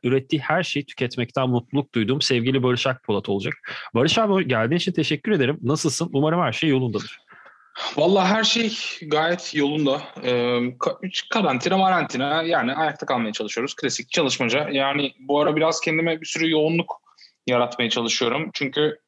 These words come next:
Speaker 2: öbür türlü, e, ben koltukta, ım, oturup zaman geçirmeye çok müsait bir insanım.
Speaker 1: Hı hı.
Speaker 2: Fakat onu yaptığım zaman da, e, böyle canım sıkılıyor. E,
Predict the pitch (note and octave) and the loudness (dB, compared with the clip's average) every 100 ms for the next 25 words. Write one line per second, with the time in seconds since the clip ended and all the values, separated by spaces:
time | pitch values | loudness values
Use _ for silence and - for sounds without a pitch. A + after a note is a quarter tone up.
0 | _ _ _ - B2+ D3 D3 C#3+ D3+ D3 | _ _ _ -2 0 0 0 2 0 -2
1 | - A#2+ A#2+ G#2 A#2 A2+ A2+ A#2 A#2 B2 | -8 -4 -2 0 0 2 2 2 2 0
2 | - - - - _ - C3 B2 - - | -6 -16 -20 -20 _ -2 0 0 -2 0
3 | D3 - - A2+ A2+ A#2 B2+ B2 C3 C3+ | 0 -2 -8 -4 -2 -2 -2 -2 0 -2
4 | - B2 B2 C3 B2+ B2 C#3 C3+ C3 C3+ | -2 0 2 2 2 0 0 0 0 -2
5 | - B2 - C3 B2 - G#2+ - A2+ B2 | -4 -4 -2 0 0 -2 -2 0 -2 -4
6 | - A#2 A#2 - C3 A#2+ C3+ B2+ C3+ C3 | -6 -6 -6 -4 -2 0 0 2 2 2
7 | A#2+ B2+ A#2+ A#2 A2+ B2+ C#3 - - - | 0 0 2 2 2 2 2 -2 -8 -4
8 | A2 G#2+ G#2+ G#2 G#2+ - _ - - - | -2 0 0 0 -2 -4 _ -20 -20 -20
9 | _ _ - G#2+ G#2 A2 B2+ C3+ C3 - | _ _ -6 -2 -2 -2 0 0 0 -2
10 | A2 G2 G2 - _ _ A2 | 0 0 -2 -12 _ _ -6